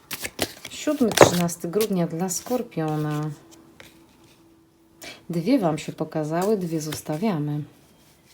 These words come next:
Co jest energią Waszych emocji? A więc gdzie te emocje,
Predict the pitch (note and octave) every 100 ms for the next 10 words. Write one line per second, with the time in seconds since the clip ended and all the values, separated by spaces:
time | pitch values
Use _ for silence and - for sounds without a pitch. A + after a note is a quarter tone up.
0 | _ - B3 A#3+ G#3+ - - - - -
1 | - - - F#3+ F3+ F3+ E3+ F3 F3 F3+
2 | F3 - - - F3+ E3+ E3+ - F#3 G3
3 | D4 D4 - D#3+ D#3+ - - - - -
4 | E3+ E3+ E3+ - F3+ F#3 E3 E3 E3+ E3+
5 | D#3+ - - D#3+